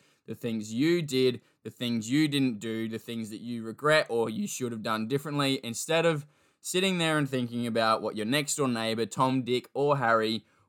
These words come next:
all believed you should have done for yourself. It is your life.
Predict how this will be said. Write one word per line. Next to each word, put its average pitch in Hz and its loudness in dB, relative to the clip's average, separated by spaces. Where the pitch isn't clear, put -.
all 123 2
believed 110 -2
you 113 -4
should 110 -6
have 104 -8
done 107 -2
for - -12
yourself. 101 -8
It 113 -4
is 110 -4
your 147 4
life. 135 2